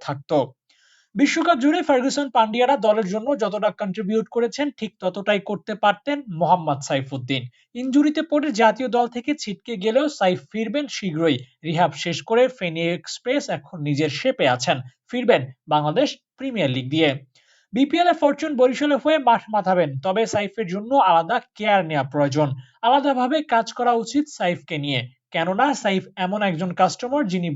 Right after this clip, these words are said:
বল ব্যাট দুই জায়গায় চমৎকারভাবে স্বাক্ষর রাখতে পারেন নিজের। এক কথায় পারফেক্ট পেস অলরাউন্ডার। তার এই টাফ টাইমে ক্রিকেট বোর্ডের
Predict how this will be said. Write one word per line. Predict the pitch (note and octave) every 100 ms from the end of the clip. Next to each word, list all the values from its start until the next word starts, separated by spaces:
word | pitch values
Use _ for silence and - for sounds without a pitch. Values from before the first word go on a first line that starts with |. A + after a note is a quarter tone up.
| C#3+
বল | F3+ G3+ D#3
ব্যাট | F3 A3+ D#3+
দুই | D#3+ E3 D#3+
জায়গায় | E3+ G3+ B3 G3+
চমৎকারভাবে | E3+ E3+ - D#3 C#3+ D#3+ G3 C4+
স্বাক্ষর | - C#3+ D3 F3+ D3
রাখতে | C3+ - C3+
পারেন | C3 C3 B2+
নিজের। | C#3+ D3+ F3+ - _ C#3+
এক | C#3+ F3
কথায় | F3 A#3 C#4+ - _
পারফেক্ট | G3+ F#3 - D#3+ -
পেস | D3+ C3+ C#3+
অলরাউন্ডার। | C3 C3 C3 C3+ D3+ C#3+ - _ _ _ _ -
তার | C#4+
এই | C#4+ D#4 C#4+
টাফ | A3+ G3 -
টাইমে | C4 C4 D#4+
ক্রিকেট | - A#3 B3 F3+
বোর্ডের | G3+ A3+ B3